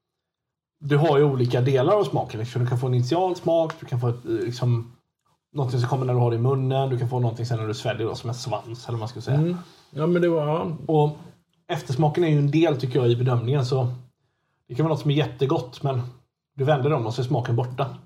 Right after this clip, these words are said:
Speaker 1: Men här fortsätter det ju utvecklas.
Speaker 2: Exakt.
Speaker 1: Och det kommer nya smaker. Och här fattar jag ju nu just när man pratar om Citos då att, ja, det var inte den första man kände.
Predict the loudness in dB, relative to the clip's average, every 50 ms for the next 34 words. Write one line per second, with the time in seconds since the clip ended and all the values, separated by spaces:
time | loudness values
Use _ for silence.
0 | -8 -2 0 2 2 2 0 -2 -4 -4 -2 -2 -2 0 0 0 2 2 2 2
1 | 0 -2 -6 -4 0 0 -2 -2 -2 -10 -12 -12 -12 -10 -8 -6 -4 -2 0 0
2 | 2 2 2 2 2 2 2 4 2 2 0 0 0 0 0 0 0 0 0 0
3 | 0 -2 -8 -18 -20 -20 _ _ -6 -4 -2 -2 -2 -2 0 2 4 4 4 4
4 | 2 2 2 2 0 0 0 0 0 0 2 2 2 0 0 -4 -6 -8 -4 -2
5 | -2 0 0 0 0 -2 -2 -8 -20 _ _ _ _ _ _ _ _ _ _ _
6 | _ _ _ _ _ _ -6 -2 0 2 2 2 2 2 0 0 0 0 0 2
7 | 2 2 2 2 2 2 0 0